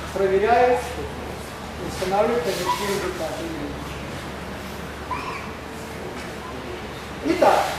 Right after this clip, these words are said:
мы установили, что все таланты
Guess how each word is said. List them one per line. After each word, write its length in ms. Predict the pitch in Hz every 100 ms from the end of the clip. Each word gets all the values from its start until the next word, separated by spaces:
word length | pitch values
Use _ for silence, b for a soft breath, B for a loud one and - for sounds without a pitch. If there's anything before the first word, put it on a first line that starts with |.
| -
мы 220 | 330 403
установили, 760 | 403 359 320 254 226 226 269 294 -
что 120 | 262
все 560 | 262 - - - - 359 359
таланты 680 | 254 - - - 190 240